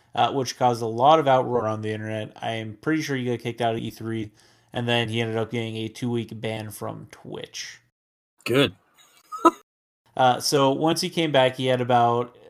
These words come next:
Speaker 1: eighty thousand or so concurrent viewers, and it went down and stuff. But it seems like he hasn't really faced any repercussions from the ban, and if anything, I think he got a little bit of notoriety from it, where,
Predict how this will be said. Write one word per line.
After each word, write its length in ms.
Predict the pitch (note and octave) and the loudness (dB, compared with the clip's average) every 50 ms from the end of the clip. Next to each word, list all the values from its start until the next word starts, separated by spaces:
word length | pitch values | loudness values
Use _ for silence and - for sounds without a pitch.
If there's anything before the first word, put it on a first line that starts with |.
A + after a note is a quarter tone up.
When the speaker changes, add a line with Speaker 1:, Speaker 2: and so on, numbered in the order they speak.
| F2 F2+ - - - | -20 -20 -20 -20 -18
Speaker 1:
eighty 540 | - C3+ C3+ D3 D3 D3 D3 C#3+ C#3+ C#3 C3+ | -14 -8 -6 -4 -2 0 0 0 0 -2 -2
thousand 400 | C3+ - C3+ C3 C3 B2 B2+ B2+ | 2 2 4 4 4 2 0 -4
or 80 | B2 A#2 | -4 -4
so 200 | - C3 B2+ B2 | -2 0 0 -2
concurrent 540 | B2 - B2+ A#2+ - B2 B2 B2 B2 A#2 | -2 -6 -10 -6 -4 -4 -4 -4 -6 -6
viewers, 580 | A2 A#2+ A#2+ A#2+ A#2+ A#2+ A#2+ A#2+ A#2+ A#2+ A2+ A2+ | -6 -4 -2 -2 0 0 0 0 -2 -2 -4 -6
and 240 | A#2 A#2 A#2 A2 G#2+ _ - - - - - | -8 -8 -10 -12 -14 _ -20 -20 -20 -12 -8
it 240 | C3+ C#3 C#3 C3 B2+ | -6 -6 -4 -4 -4
went 160 | B2+ B2 A2 | -4 -4 -2
down 220 | A#2+ A2+ A2 A2 | -2 -2 -2 -2
and 80 | A2 G#2 | -6 -8
stuff. 200 | - A#2+ A2 - - | -6 -6 -8 -4 -6
But 120 | C3 B2+ | -6 -4
it 60 | B2+ | -4
seems 260 | B2 - G3+ F#3+ F3 | -4 -2 -4 -4 0
like 320 | F3+ E3 D3 C3+ C3+ - - _ _ _ _ _ _ _ _ _ _ _ | 2 2 2 2 2 -4 -14 _ _ _ _ _ _ _ _ _ _ _
he 160 | - D3 C#3+ D3 | -4 2 4 6
hasn't 300 | D3 C#3+ C#3 C#3+ C#3 C3+ | 6 6 4 2 -2 0
really 240 | C3+ C3 B2+ B2+ | 0 2 2 2
faced 300 | B2 - B2+ B2 A#2+ - | 2 2 0 0 0 0
any 220 | B2+ A#2+ A#2+ A#2+ A#2 | -4 -4 -4 -4 -4
repercussions 800 | A2+ A2+ A#2 A2 - - A2+ - - A#2+ A#2 A2 A2+ A#2 G#2+ - | -4 -4 -6 -6 -6 -10 -12 -6 -4 -4 -4 -4 -6 -8 -10 -8
from 160 | - A#2+ A2+ | -8 -6 -6
the 80 | A2+ G#2 | -6 -6
ban, 460 | A2 A2 A2 A2 A2 A2+ A2+ A#2 - | -8 -8 -6 -6 -6 -6 -8 -10 -8
and 260 | - D3 D3 C#3 C3+ | -4 -2 -2 -2 -2
if 100 | A#2 C3 | 0 -2
anything, 560 | B2+ B2 B2 A#2+ A2+ - B2 A#2+ A#2 A#2 A2+ | -2 0 0 -4 -4 -4 -4 -4 -4 -6 -6
I 160 | G#2 A#2 A2+ | -4 -4 -4
think 360 | A2 - C3 A#2+ A#2 A2 - _ _ | -4 -4 -6 -6 -6 -8 -10 _ _
he 160 | - A#2+ A#2 | -10 -8 -4
got 160 | A2+ A#2+ A2+ | -2 0 0
a 40 | G#2+ | 0
little 220 | G#2+ A2 A2+ A2+ | 0 0 0 -2
bit 120 | G2+ A2+ A2 | -2 -4 -6
of 100 | G#2+ G#2+ | -6 -6
notoriety 680 | G#2+ G#2+ G#2+ G#2+ G#2 G#2+ A2 A#2 A#2 A#2 A#2 A2+ A#2 | -6 -6 -6 -4 -4 -2 0 2 2 2 0 -2 -4
from 260 | A2 - A#2+ A2+ A2+ A2+ | -8 -6 -6 -6 -6 -6
it, 140 | A2+ A#2 | -10 -8
where, 340 | A2+ A#2 A#2 A2+ A2 G#2+ - | -6 -4 -4 -4 -6 -8 -10